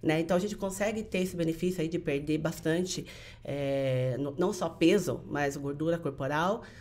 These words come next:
mas sem passar por esse processo tão radical que você fez de cortar tudo e acabar,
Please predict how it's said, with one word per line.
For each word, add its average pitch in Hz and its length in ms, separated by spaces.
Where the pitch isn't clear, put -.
mas 190 200
sem 285 200
passar 226 320
por 214 140
esse 214 140
processo 190 440
tão 208 100
radical 180 420
que 170 120
você 165 240
fez 175 400
de 147 140
cortar 175 400
tudo 208 560
e 196 100
acabar, 165 760